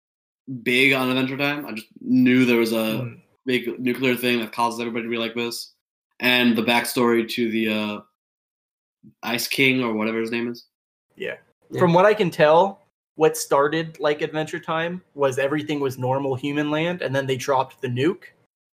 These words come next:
Speaker 2: But, like, the, the Lich emerged from the nuke. He's
Speaker 3: Hmm.
Speaker 2: like a m-, m-, magic evil person. And he
Speaker 3: Yeah.
Speaker 2: essentially just tried to kill everyone with magic. And I'm pretty sure that's how it all went, like, super magical and stuff.
Speaker 3: Yeah.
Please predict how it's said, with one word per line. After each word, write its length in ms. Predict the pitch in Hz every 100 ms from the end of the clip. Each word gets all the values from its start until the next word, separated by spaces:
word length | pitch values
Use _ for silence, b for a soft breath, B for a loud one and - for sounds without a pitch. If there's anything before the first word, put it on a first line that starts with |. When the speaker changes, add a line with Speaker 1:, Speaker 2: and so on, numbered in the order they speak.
| _ _ _
Speaker 2:
But, 260 | 175 160 -
like, 280 | 139 131 127
the, 280 | 135 127 123 _ _
the 120 | 147
Lich 580 | 123 143 127 - - - _
emerged 640 | 143 127 127 123 113 - -
from 300 | 131 117 113
the 100 | 110
nuke. 220 | 113 101 _ _ _ _ _ _ _ _ -
He's 80 | 139
Speaker 3:
Hmm. 40 |
Speaker 2:
like 140 | 139 131
a 220 | 127 120
m-, 160 | 143 139
m-, 580 | - 131 135 151 151 135
magic 380 | 139 135 147 -
evil 240 | 147 127
person. 480 | 120 - 113 - 95 - b b _ _ _ _ _ -
And 100 | 147
he 60 |
Speaker 3:
Yeah. 40 | 147
Speaker 2:
essentially 400 | 127 143 131 135
just 180 | 120 -
tried 160 | 127 107
to 60 |
kill 200 | - 123
everyone 360 | 110 113 110 104
with 160 | -
magic. 480 | 107 107 - - - _
And 120 | 143
I'm 100 | 156
pretty 180 | 208 233
sure 180 | 226 196
that's 260 | 156 160 -
how 320 | 156 151 147
it 80 | 143
all 160 | 147 147
went, 220 | 143 -
like, 240 | 139 135
super 320 | - - 151 143
magical 460 | 135 139 123 117
and 100 | 107
stuff. 400 | - - 80 - _ -
Speaker 3:
Yeah. 160 | 147